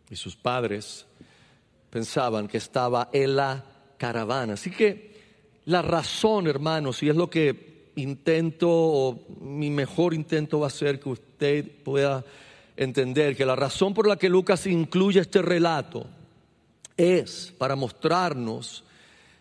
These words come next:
que debido a la conciencia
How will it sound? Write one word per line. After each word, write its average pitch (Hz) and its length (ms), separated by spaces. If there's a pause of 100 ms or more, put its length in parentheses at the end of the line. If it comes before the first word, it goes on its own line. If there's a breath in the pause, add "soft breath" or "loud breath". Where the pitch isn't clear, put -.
(180 soft breath)
que 175 160
debido 240 880
a 180 540
la 180 220
conciencia 226 1400